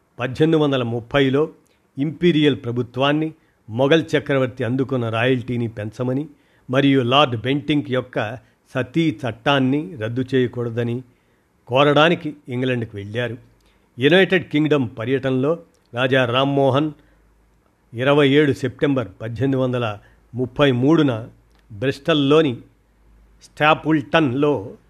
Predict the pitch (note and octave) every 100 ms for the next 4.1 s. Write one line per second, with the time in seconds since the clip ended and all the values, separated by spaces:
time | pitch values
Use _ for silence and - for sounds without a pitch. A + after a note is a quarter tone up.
0 | _ _ _ A2 A#2 C#3 D#3 D#3 D3+ D3
1 | D3 C3+ - - D#3+ A#2 - A#2 A2 B2
2 | C3 A#2+ C3+ A#2 A2+ _ _ _ _ C3
3 | B2+ D3 C3 G#2 B2 - E3 D3 D3+ E3
4 | C3+